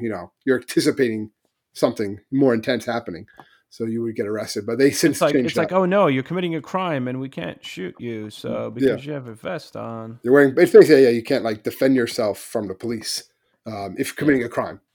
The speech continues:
Speaker 1: Yeah, so that, that was
Speaker 2: Right.
Speaker 1: always, like, the strange ones that people are like, "What? Wait, does it?" You gotta think about it for a second, you know?
Speaker 2: And then another one that
Speaker 1: New Jersey
Speaker 2: I
Speaker 1: has a
Speaker 2: kinda
Speaker 1: lot. New Jersey has a lot.
Speaker 2: Yeah,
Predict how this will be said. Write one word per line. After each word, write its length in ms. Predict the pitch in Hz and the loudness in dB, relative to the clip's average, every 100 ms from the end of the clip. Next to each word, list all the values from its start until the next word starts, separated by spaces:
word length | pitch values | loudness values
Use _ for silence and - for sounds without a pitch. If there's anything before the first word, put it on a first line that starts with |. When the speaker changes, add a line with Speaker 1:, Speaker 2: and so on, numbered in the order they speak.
| _ | _
Speaker 1:
Yeah, 100 | 151 | 2
so 140 | 151 175 170 | 8 10 10
that, 0 | |
that 160 | 165 | 10
was 260 | 147 156 143 | 10 10 10
Speaker 2:
Right. 20 | |
Speaker 1:
always, 180 | 151 139 | 10 10
like, 140 | 127 | 6
the 80 | 117 | 0
strange 420 | - 139 131 117 | -2 2 2 2
ones 160 | 117 104 | -4 -4
that 100 | 104 | -4
people 180 | 120 95 | -6 -8
are 40 | |
like, 100 | 85 82 | -10 -12
"What? 300 | 110 131 147 | -8 -6 -6
Wait, 140 | 117 | -4
does 160 | 120 123 | -2 -4
it?" 60 | 113 | -6
You 260 | - - | -12 6
gotta 180 | 160 131 | 8 10
think 160 | - 135 | 6 6
about 220 | 117 98 | 0 -2
it 60 | |
for 100 | - | -6
a 60 | 101 | -8
second, 340 | - 95 92 | -8 -12 -10
you 60 | 104 | -10
know? 120 | 110 - _ _ - | -10 -12 _ _ -6
Speaker 2:
And 100 | 160 | -2
then 140 | 180 | 0
another 260 | 185 214 254 | 0 0 0
one 380 | 151 131 135 139 _ _ _ _ - | 0 -2 -6 -10 _ _ _ _ -16
that 160 | 131 139 | -2 4
Speaker 1:
New 40 | 139 | 10
Jersey 260 | 214 185 | 10 12
Speaker 2:
I 40 | 170 | 8
Speaker 1:
has 60 | |
a 40 | 147 | 8
Speaker 2:
kinda 100 | 139 | 4
Speaker 1:
lot. 140 | 113 | 2
New 80 | 127 | -2
Jersey 300 | 123 147 127 | 2 2 2
has 100 | 110 | 0
a 60 | 98 | -2
lot. 220 | 80 - _ - | -8 -14 _ -10
Speaker 2:
Yeah, 220 | 139 | -6